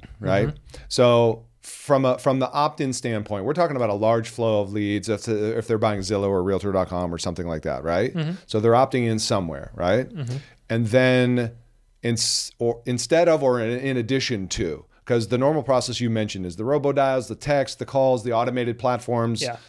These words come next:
Speaker 1: C R Ms that are doing all of that. Are you removing that, or are you doing that in addition to the
Speaker 2: In addition to.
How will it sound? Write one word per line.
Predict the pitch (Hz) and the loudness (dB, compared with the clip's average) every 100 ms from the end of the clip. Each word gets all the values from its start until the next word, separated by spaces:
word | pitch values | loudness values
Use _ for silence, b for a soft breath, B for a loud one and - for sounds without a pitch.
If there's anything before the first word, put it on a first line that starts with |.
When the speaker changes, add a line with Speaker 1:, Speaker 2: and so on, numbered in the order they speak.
| - | -6
Speaker 1:
C | - | 0
R | 127 120 | 2 2
Ms | 120 | 0
that | 110 | 0
are | 110 | -2
doing | 107 135 127 117 | -2 0 0 2
all | 107 95 | 0 0
of | 87 | -2
that. | 76 - b b - | -6 -10 b b -2
Are | |
you | 127 135 | 0 2
removing | 117 110 127 156 202 | 2 0 0 0 -2
that, | 202 202 - | -2 -4 -4
or | |
are | 123 | -2
you | 117 | 0
doing | 110 123 | 0 0
that | 117 117 | 2 0
in | 110 | -2
addition | 107 113 110 | -2 -2 -4
to | 101 107 101 | -2 -2 0
the | 101 95 85 | -2 -4 -2
Speaker 2:
In | 180 | -2
addition | 185 143 135 127 | 0 -2 -2 -4
to. | 117 | -6